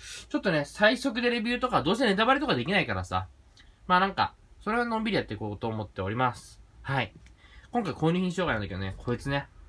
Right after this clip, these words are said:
まあこれはね、前から持ってるサノスですね。あ、あの、Amazonで買ったやつ。今も結構安いんでね、サノスのおもちゃ欲しい人はね、こいつでいいと思います。あの、でかいから。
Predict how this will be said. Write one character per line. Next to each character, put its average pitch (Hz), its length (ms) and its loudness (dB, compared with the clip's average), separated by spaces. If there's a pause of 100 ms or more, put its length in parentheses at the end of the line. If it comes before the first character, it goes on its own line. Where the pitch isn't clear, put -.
(360)
ま 208 100 0
あ - 20 -8
こ 240 80 4
れ 247 60 6
は 247 60 6
ね、 247 160 4 (100)
前 185 260 6
か 185 80 4
ら 180 280 6
持 165 140 -2
っ - 20 -10
て - 160 -6
る 101 80 -4
サ 175 140 2
ノ 139 80 4
ス - 100 -6
で - 60 -12
す - 140 -8
ね。 143 180 -2 (360)
あ、 120 180 -2
あ 120 80 -2
の、 110 160 -2
Amazon 143 320 4
で 98 60 -6
買 95 120 -8
っ - 20 -12
た - 140 -8
や 95 80 -4
つ。 - 180 -14 (960)
今 294 180 6
も 226 100 2
結 233 160 0
構 165 60 2
安 117 240 0
い - 20 2
ん 127 40 0
で 104 120 0
ね、 92 100 -4 (440)
サ 294 120 6
ノ 320 100 8
ス 254 80 0
の 156 100 6
お 151 40 4
も 156 100 6
ち 147 60 2
ゃ - 20 6
欲 110 120 2
し 139 120 2
い - 20 0
人 - 160 0
は 92 80 2
ね、 87 160 -2
こ - 140 6
い 240 60 6
つ 254 100 -2
で 277 100 6
い 285 60 6
い 294 40 2
と 311 60 2
思 135 100 2
い 107 60 -2
ま 101 140 0
す。 - 180 -8
あ 127 60 0
の、 113 80 -4
で 135 120 2
か 247 120 6
い 330 80 0
か 117 80 -2
ら。 90 140 -2